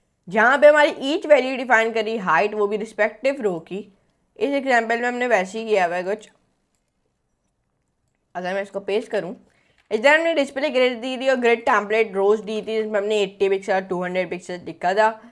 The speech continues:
अब सेव करूँगा, रन करूँगा, अब देखें आउटपुट इस तरीके का दे रहा है, ये देख सकते हैं।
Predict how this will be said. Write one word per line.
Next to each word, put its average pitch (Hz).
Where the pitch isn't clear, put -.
अब 196
सेव 226
करूँगा, 247
रन 208
करूँगा, 233
अब 220
देखें 226
आउटपुट 214
इस 220
तरीके 180
का 160
दे 147
रहा 147
है, 151
ये 175
देख 190
सकते -
हैं। 151